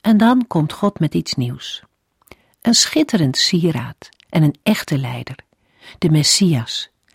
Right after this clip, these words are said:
Hij zal herstel brengen. Genezing voor diegenen die gewond zijn geraakt. De mensen die zijn overgebleven in Juda zullen weer voor de Heere gaan leven. Zij onderscheiden zich voortaan niet meer door luxe kleding of door aanzien,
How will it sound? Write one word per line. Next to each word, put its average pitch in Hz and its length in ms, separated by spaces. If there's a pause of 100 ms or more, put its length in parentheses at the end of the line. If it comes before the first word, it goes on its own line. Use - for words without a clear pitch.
(220)
Hij 226 320
zal 170 280
herstel 135 460
brengen. 117 360 (840)
Genezing 214 680
voor 143 360
diegenen 156 580
die 165 100
gewond 151 420
zijn 127 220
geraakt. - 520 (600)
De 208 120
mensen 247 460
die 156 120
zijn 143 220
overgebleven 180 760
in 151 80
Juda 143 440 (320)
zullen 180 320
weer 151 240
voor 156 140
de 147 100
Heere 165 300
gaan 127 220
leven. 143 400 (800)
Zij - 160
onderscheiden 196 680
zich 160 200
voortaan 156 380
niet 175 200
meer 151 160
door 143 160
luxe 160 300
kleding 156 500
of 143 140
door 139 220
aanzien, 151 540